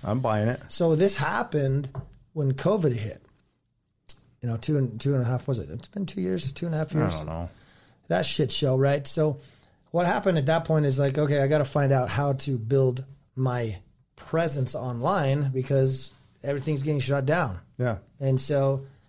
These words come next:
Speaker 2: I'm, like, working out in my garage with, with my kids, and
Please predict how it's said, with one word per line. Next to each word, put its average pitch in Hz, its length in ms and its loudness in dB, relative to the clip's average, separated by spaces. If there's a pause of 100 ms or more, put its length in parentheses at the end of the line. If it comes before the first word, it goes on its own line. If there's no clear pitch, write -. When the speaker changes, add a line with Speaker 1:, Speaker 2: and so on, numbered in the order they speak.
(140)
Speaker 2:
I'm, 147 80 -6
like, 135 280 -4 (320)
working 151 380 0
out 143 200 2
in 156 60 2
my 131 140 2
garage 127 640 0 (460)
with, 135 180 -4 (180)
with 135 160 -6
my 139 100 0
kids, 127 480 -4
and 110 200 -8